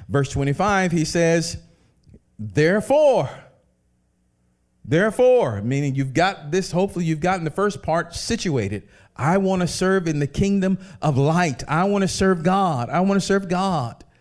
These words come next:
Got this situated. We're not halt between two opinions. He says, Therefore, I say unto you, take no thought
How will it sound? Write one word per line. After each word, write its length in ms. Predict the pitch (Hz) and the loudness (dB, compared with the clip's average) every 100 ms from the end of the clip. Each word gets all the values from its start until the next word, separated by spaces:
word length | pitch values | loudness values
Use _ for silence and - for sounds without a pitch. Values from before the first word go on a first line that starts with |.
| _ _ _ _ _ _ - | _ _ _ _ _ _ -8
Got 160 | 135 139 | -4 -2
this 120 | 180 | -2
situated. 680 | 240 - 226 160 101 98 - _ _ | -2 -2 0 0 0 -6 -10 _ _
We're 120 | 110 | -2
not 280 | 131 160 - | 0 0 -2
halt 220 | 156 180 | -2 -2
between 300 | 180 185 180 | -2 -2 -2
two 160 | 180 180 | 0 0
opinions. 540 | 175 214 190 107 117 - _ _ _ | 0 0 -2 -4 -8 -16 _ _ _
He 100 | 185 | -2
says, 200 | 196 143 | 0 2
Therefore, 420 | 185 381 226 196 | 2 2 2 2
I 60 | 175 | 2
say 180 | 190 185 | 0 0
unto 140 | 170 | 2
you, 240 | 202 175 - - - | 2 2 0 -10 0
take 240 | 180 214 | 2 2
no 240 | 220 240 247 | 2 2 2
thought 500 | 285 285 262 - | 2 2 2 -2